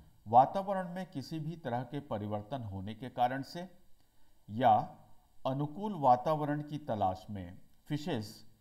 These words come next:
माइग्रेट कर जाती हैं, अपना स्थान बदल लेती हैं।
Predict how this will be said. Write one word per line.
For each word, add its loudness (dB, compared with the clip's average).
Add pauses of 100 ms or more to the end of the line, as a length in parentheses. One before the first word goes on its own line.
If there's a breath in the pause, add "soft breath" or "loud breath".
(260)
माइग्रेट 0
कर -2
जाती -4
हैं, -8
अपना -4
स्थान -2 (300)
बदल -2
लेती -6
हैं। -10